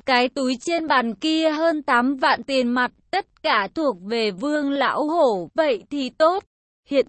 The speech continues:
tại còn kịp, Vương Lão Hổ nhếch mép nói, "Tôi có một cái yêu cầu, hồi tối giờ, đều là chia bài trước cho Lão Hổ, tôi toàn thua, lần này tôi muốn phát bài trước cho tôi, nếu không,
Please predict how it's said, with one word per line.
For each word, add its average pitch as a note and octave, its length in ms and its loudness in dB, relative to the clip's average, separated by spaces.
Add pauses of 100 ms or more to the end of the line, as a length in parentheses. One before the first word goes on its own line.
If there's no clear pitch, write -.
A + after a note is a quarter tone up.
tại A3 300 0
còn B3 280 0
kịp, A#3 340 -2
Vương D4 320 -2
Lão C4+ 380 0
Hổ D4+ 300 2
nhếch D4+ 320 -4
mép E4+ 280 -4
nói, C#4+ 560 0 (100)
"Tôi E4+ 220 2
có C#4 220 2
một D#4 340 0
cái A#3+ 200 -4
yêu E4+ 400 -6
cầu, B3 420 0
hồi B3+ 380 0
tối A#3 240 4
giờ, A#3+ 580 0
đều C4+ 300 6
là C4 220 0
chia D#4+ 280 0
bài B3 380 0
trước F#4+ 220 -4 (120)
cho D#4+ 220 4
Lão D4 360 -2
Hổ, B3+ 480 2
tôi E4 160 -2
toàn C#4+ 320 2
thua, D4+ 460 2
lần B3 320 2
này A#3+ 360 0
tôi D#4+ 180 -2
muốn C4+ 380 2
phát F#4 240 -2
bài B3 400 2
trước F4+ 260 -2 (160)
cho E4+ 180 2
tôi, D#4+ 640 2
nếu B3 240 2
không, D4+ 440 0